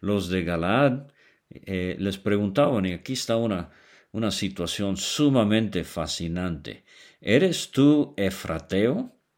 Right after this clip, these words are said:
Si él respondía no, o sea, temiendo que le iban a hacer algo, eh, entonces los galaaditas de Manasés le decían al efrateo, "Ahora pues di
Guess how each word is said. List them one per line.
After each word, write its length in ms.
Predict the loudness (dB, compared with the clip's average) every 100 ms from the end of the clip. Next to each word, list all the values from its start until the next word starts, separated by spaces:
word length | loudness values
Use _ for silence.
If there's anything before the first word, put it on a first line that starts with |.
| _ _ _ _ -20 _ _ _ _ _ _ _
Si 460 | -12 -8 -2 2
él 180 | 2 2
respondía 1080 | 2 0 -2 -2 2 4 4 4 2 0 -4
no, 800 | 0 2 4 4 2 -4 -12 _ _ _ _ _ _ _
o 120 | -14
sea, 380 | -8 -2 -2 -2
temiendo 800 | -4 -2 0 2 0 -2 -4 -10 _ _ _
que 100 | -8
le 120 | -4
iban 240 | -2 -4 -6
a 20 |
hacer 280 | -6 -6 -6
algo, 500 | -8 -6 -8 -8 _ _ _ _ _ _ _
eh, 420 | -4 -2 -2 -4
entonces 880 | -4 -2 0 0 0 0 0 -2 -12 _ _ _
los 380 | -8 -4 -4 -4
galaaditas 960 | -2 0 0 0 2 0 0 -4 -4 -8
de 100 | -10
Manasés 680 | -8 -6 -4 0 0 0
le 120 | -4 -2
decían 440 | -2 -2 0 0
al 140 | 0
efrateo, 680 | -2 -6 -8 -2 0 0 -2
"Ahora 380 | -2 0 -2 0
pues 360 | 2 2 0
di 380 | 0 2 0 -6